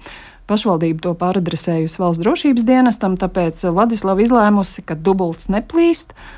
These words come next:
un valsts drošības dienestā vērsusies arī pati. Atbildes viņa līdz šim nesot saņēmusi. Es savukārt sazinājos ar koncertu rīkotājiem aģentūru Double E Events, lai noskaidrotu, kāpēc viņi izvēlējušies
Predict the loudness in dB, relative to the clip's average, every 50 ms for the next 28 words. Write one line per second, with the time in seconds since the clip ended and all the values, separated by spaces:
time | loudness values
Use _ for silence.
0 | -10 -2 2 2 4 4 4 2 2 -2 -6 -8 -8 -4 -2 0 0 0 0 -2
1 | -2 -2 0 0 0 0 -2 -2 -2 -2 -2 0 -2 -2 -2 -4 -4 -4 -4 -2
2 | -2 0 0 0 0 0 -2 -2 -2 -4 -6 -8 -10 -10 -10 -14 -20 _ _ _
3 | _ _ _ _ _ _ -6 -2 0 2 2 4 2 2 2 0 -2 -2 0 0
4 | 2 2 2 0 -2 -2 0 0 2 2 2 2 0 -2 -4 -6 -6 -8 -8 -4
5 | -2 0 0 2 0 0 -2 -6 -8 -8 -8 -8 -8 -8 -10 -12 -14 -18 -18 -16
6 | -16 -18 -18 -20 -20 -14 -2 0 0 2 4 2 2 4 2 2 2 0 2 2
7 | 2 2 2 2 -2 -4 -6 -6 -8 -4 -2 0 0 0 0 -2 -4 -4 -4 -2
8 | -2 -2 -2 -2 -4 -4 -2 -2 -2 -2 -2 -2 0 2 2 2 2 2 0 0
9 | -2 -2 -2 0 0 -2 -2 0 0 0 0 0 -2 -2 -2 -2 -2 -2 0 0
10 | 0 0 2 4 4 4 2 2 0 -2 -4 -2 -2 0 2 2 0 0 0 0
11 | 0 0 0 0 -2 -2 -4 -2 0 0 0 0 -2 -4 -2 -2 -2 0 0 0
12 | 0 0 -2 -2 -4 -4 -6 -6 -4 -6 -4 -2